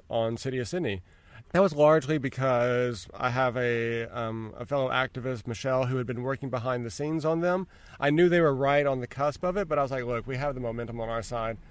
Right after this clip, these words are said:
And, um, I figured we just need to bombard them with emails. So I wrote up an email. I emailed all the counselors, sent it out to my people on Facebook. It spread pretty quickly. I think they are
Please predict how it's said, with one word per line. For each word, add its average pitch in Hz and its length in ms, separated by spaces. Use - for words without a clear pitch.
And, 123 480
um, 127 400
I 135 160
figured 131 380
we 135 80
just 123 160
need 127 140
to 117 40
bombard 117 480
them 117 140
with 120 160
emails. 131 420
So 123 180
I 117 280
wrote 135 160
up 135 100
an 139 120
email. 160 320
I 127 240
emailed 135 260
all 127 120
the 131 80
counselors, 131 580
sent 143 180
it 139 60
out 135 180
to 127 380
my 123 280
people 139 220
on 123 160
Facebook. 151 460
It 123 160
spread - 320
pretty 131 160
quickly. 147 440
I 131 100
think 135 200
they 131 240
are 120 340